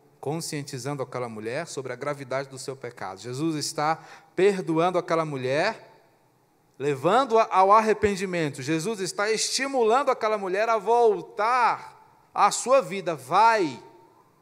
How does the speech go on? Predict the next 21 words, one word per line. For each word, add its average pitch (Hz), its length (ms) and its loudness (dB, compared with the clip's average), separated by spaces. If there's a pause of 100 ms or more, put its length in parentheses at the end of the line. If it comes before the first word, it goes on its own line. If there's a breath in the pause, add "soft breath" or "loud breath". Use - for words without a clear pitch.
(1600)
Aqui 170 500 -12
é 202 40 -8
a 160 360 -6
restauração, 143 800 -10
aqui 113 220 -10
é 185 60 0
o 202 40 -2
enfrentamento 190 640 -10
das 180 180 -8
consequências. 170 920 -16 (580 soft breath)
Mas 170 180 -6
ele 208 140 -2
encoraja, 165 540 -2
vai. 139 320 -8 (2500 soft breath)
Mas 117 320 -10
ele 123 380 -10 (380)
a 104 100 -12
despede 180 760 -10 (440)
com 127 200 -8
uma 131 160 -8
advertência, 120 880 -12